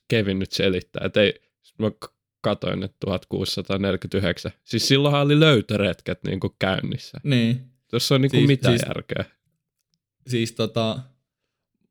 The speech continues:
Speaker 2: tavallaan mun mielestä tää kertoo, että mikä on yksi brändin tärkeimpiä, tärkeimpiä niin kuin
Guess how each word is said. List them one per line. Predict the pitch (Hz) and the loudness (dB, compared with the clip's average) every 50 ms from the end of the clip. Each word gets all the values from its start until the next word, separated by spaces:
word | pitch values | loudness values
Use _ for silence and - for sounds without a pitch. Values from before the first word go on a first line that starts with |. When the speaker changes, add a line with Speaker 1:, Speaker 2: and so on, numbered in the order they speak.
| _ _ _ _ _ | _ _ _ _ _
Speaker 2:
tavallaan | _ 123 120 120 120 117 117 | _ 0 2 4 4 4 4
mun | 135 151 160 | 4 4 4
mielestä | 165 160 151 131 131 - 131 | 4 4 2 2 0 -2 -2
tää | 113 143 135 131 127 | 0 2 2 2 4
kertoo, | 131 135 123 120 - 110 | 4 2 2 2 0 -2
että | 104 - | -4 -2
mikä | 117 117 - 143 123 | -2 -2 0 0 -2
on | 113 120 | -2 -2
yksi | - 120 - | -4 -6 -6
brändin | - 107 117 113 107 110 104 101 | -4 -2 -2 0 0 -2 -4 -4
tärkeimpiä, | - 127 123 120 113 - 107 98 95 95 90 92 101 101 95 92 92 - 131 - _ _ _ _ _ _ _ | 0 0 0 0 0 -2 -2 -4 -4 -4 -4 -2 -2 -2 -2 -4 -6 -10 -14 -18 _ _ _ _ _ _ _
tärkeimpiä | - 123 123 123 123 113 104 101 95 101 98 95 | -2 0 0 0 0 -2 -2 -2 -2 -2 -2 -2
niin | 104 104 101 95 | -2 -4 -6 -6
kuin | - 101 104 101 95 | -6 -6 -6 -4 -6